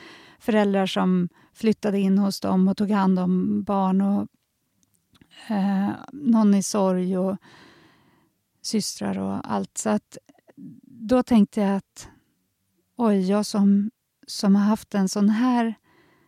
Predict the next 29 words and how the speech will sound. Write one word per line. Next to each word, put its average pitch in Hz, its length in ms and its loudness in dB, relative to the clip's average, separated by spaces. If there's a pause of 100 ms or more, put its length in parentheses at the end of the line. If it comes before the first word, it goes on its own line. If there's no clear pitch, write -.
(320)
stor 214 340 0
hjälp 214 500 2
eller 196 120 2
fått - 260 -4
så 196 220 2
mycket 196 440 4
hjälp 220 440 0 (180)
ändå 208 400 6
upplever 180 840 -2 (240)
att 170 140 -14
det 214 120 -6
är 196 40 -6
så 180 120 -12
fruktansvärt - 1300 -8
tungt 190 480 -2 (440)
och 208 100 -8
fruktansvärt 214 1160 -4
tufft. - 580 -4 (320)
Och - 340 -8
så 262 300 4
många 214 320 6
frågor, 196 480 -2
så 247 200 0
många 202 260 4
beslut 208 480 0
som 180 240 0
man 175 160 2
ställs 180 440 -6
inför 180 580 -4